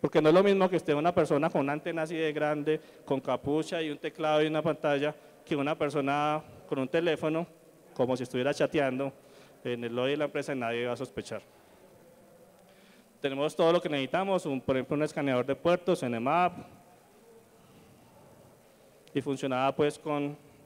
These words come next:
con OpenMoco. Este era el teléfono, era bastante feíto y yo creo que por eso dejó de existir. El proyecto pues no tuvo mucho éxito comercial, pero di-, le dio la idea, así como pretendo yo darles ideas a todos ustedes,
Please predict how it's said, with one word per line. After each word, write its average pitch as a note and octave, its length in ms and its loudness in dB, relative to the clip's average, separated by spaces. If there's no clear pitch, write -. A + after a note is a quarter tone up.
con A#2+ 400 -6
OpenMoco. B2 720 -2
Este C#3+ 140 -6
era D3+ 100 2
el D#3 80 -2
teléfono, C3 480 -4
era B2 200 -4
bastante C#3 440 -2
feíto D3 360 -2
y C#3+ 60 0
yo B2 100 -2
creo C#3 160 -6
que C#3 100 0
por C3 120 2
eso C3 380 2
dejó A#2+ 260 -4
de B2 60 0
existir. A#2+ 440 -4
El C#3 640 -2
proyecto F#3 800 4
pues C#3 180 0
no C#3 140 0
tuvo F3 240 6
mucho F#3 280 4
éxito F3+ 320 0
comercial, F#3 600 0
pero C#3+ 260 4
di-, D3 180 0
le C#3+ 180 -2
dio C#3 180 0
la D#3 100 2
idea, E3+ 440 2
así C#3+ 160 -2
como E3 340 0
pretendo C#3 440 -2
yo D#3+ 180 2
darles D#3+ 380 0
ideas C3+ 280 -2
a C#3+ 60 -2
todos C3+ 220 -2
ustedes, D#3 460 0